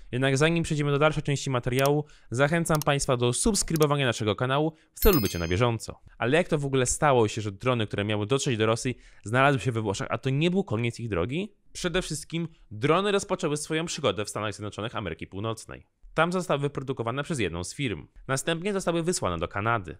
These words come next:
Stamtąd przypłynęły do Włoch. Znajdowały się w kontenerach i były już gotowe do załadunku. Natomiast w tym momencie zainterweniowały włoskie służby celne. Cała sytuacja miała miejsce w porcie Gioia Tauro w regionie Kalabrii.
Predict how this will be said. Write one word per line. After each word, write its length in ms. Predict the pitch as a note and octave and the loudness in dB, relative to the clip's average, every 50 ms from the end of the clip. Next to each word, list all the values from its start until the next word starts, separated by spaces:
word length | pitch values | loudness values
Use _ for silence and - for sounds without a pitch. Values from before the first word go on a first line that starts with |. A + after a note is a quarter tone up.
| - - | -14 -14
Stamtąd 580 | - - - - D#3+ D#3 D#3 - - E3 D#3 - | -12 -2 2 4 4 4 4 2 0 0 0 0
przypłynęły 640 | - - - A#3+ - - G#3+ F#3 C#3 G2+ G2 G2+ | -2 0 2 2 4 4 4 4 6 6 4 4
do 120 | G2 G#2 G2 | 4 2 2
Włoch. 500 | B2 C#3 C3+ F#2 D#2 - - - - - - - - | 4 4 4 4 4 0 -4 -20 -20 -20 -18 -16 -6
Znajdowały 420 | - C3 C3 C3+ C#3+ D3+ D#3 D#3 | -4 0 2 4 4 4 4 4
się 100 | - D3+ | 2 0
w 60 | - | 0
kontenerach 640 | - D3+ C#3 - D3+ C#3+ D3 D#3 E3 F3+ F3+ F3+ - - - - - - | 0 0 0 2 2 2 2 4 6 4 4 2 0 -8 -18 -14 -8 -6
i 60 | D#3+ | -2
były 280 | C#3 - G#3 A3 A3+ | 4 6 6 8 8
już 100 | A3+ G#3+ | 8 6
gotowe 300 | F3+ F3 D#3+ D#3+ C#3 C#3 | 6 4 2 2 2 2
do 140 | C#3 C#3 D3 | 4 4 4
załadunku. 640 | C#3+ D3+ D3+ E3 F3+ G3+ D3 G2 E2+ - - - - - - - - - A#2+ | 6 6 4 6 4 4 2 2 0 -4 -10 -14 -14 -16 -20 -20 -14 -6 -2
Natomiast 500 | C3 C3+ - D#3+ D3 D3 C#3+ C#3+ - - | 0 2 2 2 2 4 2 0 -2 -6
w 80 | - - | -6 0
tym 160 | - A3 A3 | 2 4 6
momencie 540 | G#3+ G#3 F#3 F3+ F3+ F3 E3 - F#3 F#3 F3 - - - - | 6 6 6 6 4 4 4 4 4 4 2 2 -4 -8 -4
zainterweniowały 1040 | A#2+ A#2+ B2+ G3 A3 A#3 A3+ G#3+ F#3+ - G3 F3 F3 E3+ D#3+ C#3+ C3+ C#3 D3+ E3 D#3+ | 0 4 6 6 6 4 2 2 4 4 4 4 4 4 4 4 6 6 6 4 4
włoskie 400 | B2 A#2 G#2+ G2+ - - C#3 C3+ | 4 4 4 4 4 2 0 0
służby 360 | - - G#2 F2 F2 F2+ F#2+ | 0 0 -2 -2 -2 -2 -2
celne. 440 | - - C#3 B2+ A2+ G2 E2+ D#2 - - _ - - - | 2 4 4 4 4 2 -2 -4 -8 -12 _ -20 -8 -2
Cała 280 | - F3 D3+ E3+ F3+ E3 | 2 4 6 6 4 4
sytuacja 440 | - - D3+ C#3+ C#3+ D3 - D3 | 2 0 0 2 2 2 0 -2
miała 140 | C3 B2+ B2 | -2 -2 -2
miejsce 300 | B2+ C3 C3 B2+ - C3 | -2 -2 -4 -4 -6 -6
w 40 | - | -2
porcie 280 | - B2 A#2+ A#2+ - A2+ | -2 -2 -2 -2 -4 -4
Gioia 260 | - B2 A2+ G2 - | 0 0 2 2 2
Tauro 360 | - C3 C#3 C#3 C#3+ C#3 C3+ | 2 0 0 2 0 0 0
w 60 | C3+ | 0
regionie 360 | - F#3 D#3 A#2+ F#2 F#2 F2+ | 0 2 2 2 2 0 0
Kalabrii. 480 | - G2+ G2+ A2+ A2+ A2 - - C#2+ | 2 4 4 4 4 2 0 -6 -12